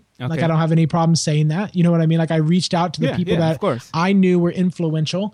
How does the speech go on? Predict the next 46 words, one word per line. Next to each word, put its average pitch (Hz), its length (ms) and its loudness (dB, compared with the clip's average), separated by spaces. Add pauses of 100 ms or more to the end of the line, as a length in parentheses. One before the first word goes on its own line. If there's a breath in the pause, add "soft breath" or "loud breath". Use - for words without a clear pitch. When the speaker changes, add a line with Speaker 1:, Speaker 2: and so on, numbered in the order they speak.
(320 loud breath)
Speaker 1:
that 170 280 -4
were 175 120 -2
smart, 170 680 -4
that 170 240 -8
could 156 260 -4
make 160 220 0
this 165 180 -4
documentary 156 580 0
better. 139 380 -2 (400 loud breath)
Um, 160 300 0 (120)
a-, 175 160 -6
along 190 360 2
the 180 80 4
way, 170 380 2
we 165 360 -2
also 170 320 -2
pinged 180 340 -2
our 160 200 0
community. 185 420 -2
So 156 160 -2
I 156 100 2
sent 175 240 0
a 156 40 0
post 165 280 -2
out 170 120 0
on 147 80 2
Man 147 180 2
versus 156 320 -2
Debt, 156 240 -2
and 180 80 0
I 147 100 -2
said, 147 380 -4 (300 loud breath)
"We're 156 120 0
gonna 165 200 2
film 160 280 0
this 156 200 0
thing." 165 340 0 (400 loud breath)
We 156 220 2
have 156 240 0
a 147 40 0
submission 156 460 0
form. 170 240 0
We 175 100 2
got 165 200 -2
hundreds 214 500 -2
and 170 100 2